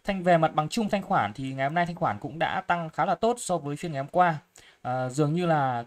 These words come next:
các anh chị cũng đã cởi bỏ được cái tâm lý của mình sau cái kỳ họp Fed, khi mà Fed đã chỉ tăng không phẩy bảy mươi lăm phần trăm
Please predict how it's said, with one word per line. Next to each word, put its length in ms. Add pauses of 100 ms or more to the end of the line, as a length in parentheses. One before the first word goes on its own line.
các 180
anh 220
chị 300 (160)
cũng 340 (500)
đã 200
cởi 240
bỏ 180
được 100
cái 60
tâm 140
lý 160
của 180
mình 360 (100)
sau 340
cái 140
kỳ 140
họp 160
Fed, 200 (240)
khi 220
mà 360
Fed 220 (140)
đã 140
chỉ 160
tăng 220
không 180
phẩy 160
bảy 80
mươi 140
lăm 340
phần 220
trăm 220